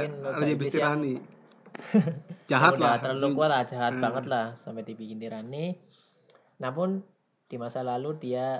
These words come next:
Speaker 1: berusaha menyelamatkan dunia ternyata,
Speaker 2: Iya,
Speaker 1: berusaha
Speaker 2: mengorbankan dirinya lah ya.
Speaker 1: mengorbankan dirinya, namun nanti dia bakal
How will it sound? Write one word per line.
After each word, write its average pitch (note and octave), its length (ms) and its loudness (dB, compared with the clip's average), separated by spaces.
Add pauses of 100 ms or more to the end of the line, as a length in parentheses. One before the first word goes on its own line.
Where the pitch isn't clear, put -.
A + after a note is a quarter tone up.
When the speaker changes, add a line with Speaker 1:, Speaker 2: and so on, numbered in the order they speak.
(300)
Speaker 1:
berusaha B2+ 340 -4
menyelamatkan B2+ 560 -4
dunia A#2+ 340 -4
ternyata, B2 420 -4
Speaker 2:
Iya, B2 120 2
Speaker 1:
berusaha C3+ 140 0 (160)
Speaker 2:
mengorbankan C#3 480 0
dirinya B2+ 400 0
lah B2 140 -4
ya. A2+ 100 -8
Speaker 1:
mengorbankan B2+ 480 -2
dirinya, A#2 580 -4 (240)
namun C#3 380 -6
nanti C#3+ 320 -6
dia C3+ 240 -4
bakal B2+ 540 -2